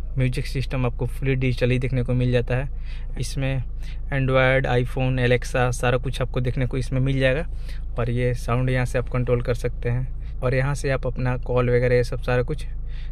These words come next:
कंट्रोल कर सकते हैं। और हमारा automatic एसी देखने को मिल जाता है। और मैं आप सबको front camera का quality दिखाता हूँ, तो देखिए,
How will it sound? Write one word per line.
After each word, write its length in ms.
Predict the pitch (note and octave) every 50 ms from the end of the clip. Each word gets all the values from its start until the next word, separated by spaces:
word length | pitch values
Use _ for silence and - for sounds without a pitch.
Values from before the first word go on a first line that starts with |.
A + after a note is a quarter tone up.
| - - -
कंट्रोल 300 | C3 B2+ B2 B2+ B2+ B2
कर 140 | - C3+ B2
सकते 360 | - - B2 - - - C3
हैं। 400 | C3 D#3+ E3 - - - - -
और 240 | B2+ A#2+ A#2 A#2 A#2+ - - - -
हमारा 380 | B2 A#2+ A#2+ A#2 A#2+ A#2+ B2 - - - - - - - - - -
automatic 520 | B2+ A2+ C3+ C3 C3 B2 A#2+ D3+ C3+ -
एसी 260 | - B2+ B2 - C#3+
देखने 260 | B2 C3+ B2 C#3+ C3 B2+
को 100 | - C3
मिल 180 | C3 C3 C3
जाता 240 | C3 B2+ B2 - C3
है। 160 | C3 C#3+ D#3+
और 400 | - - B2+ B2 B2 A#2+ - - - - - - - - - - - - - B2
मैं 100 | B2 B2
आप 60 | B2
सबको 440 | - - B2 A#2 - C#3+ C3+ C3+ C3 B2+ - - - - - - - -
front 260 | - - C#3+ C#3 C3+ B2+
camera 320 | - C#3 C3 B2+ C3 C3
का 80 | C3 B2+
quality 360 | A#2+ B2+ B2+ B2+ B2+ B2 C#3
दिखाता 380 | C3 C3 - C3+ B2 A#2+ C3
हूँ, 220 | C3 C#3 - - - - - - - - - - - - - - - - - - - - - - - - - -
तो 120 | - B2+
देखिए, 280 | B2 B2+ B2 - - F3